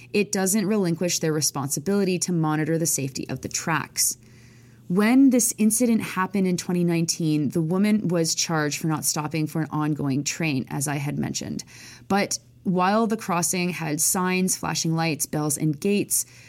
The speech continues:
there were no pedestrian gates or a system to alert pedestrians of a second train. Now to pipeline spill news. In the United States, Reuters is reporting that T C Energy Corp,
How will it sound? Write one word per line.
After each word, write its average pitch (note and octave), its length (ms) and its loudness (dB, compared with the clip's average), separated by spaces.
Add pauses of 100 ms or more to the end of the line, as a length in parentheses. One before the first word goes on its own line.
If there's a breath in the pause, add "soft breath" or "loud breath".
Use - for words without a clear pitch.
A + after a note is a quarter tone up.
(200 loud breath)
there F#3+ 100 2
were F#3+ 100 4
no G3 320 4
pedestrian E3+ 600 0
gates D3+ 420 0
or F3+ 180 2
a F3 60 2
system D#3+ 400 0
to - 140 -4
alert D3+ 320 0
pedestrians D3 880 -2 (240 soft breath)
of D#3+ 160 0
a D#3 40 2
second C#3+ 440 -2
train. - 500 -6 (920)
Now A3+ 340 6
to B3+ 140 0
pipeline G#3 680 2
spill F#3 680 2
news. E3+ 720 4
In D#3+ 160 2
the D#3+ 60 4
United E3+ 400 2
States, - 640 0 (120)
Reuters E3+ 720 2
is D#3+ 140 0
reporting E3+ 400 0
that D#3+ 180 0
T - 220 -4
C G3 340 0
Energy E3 380 0
Corp, D#3+ 440 -4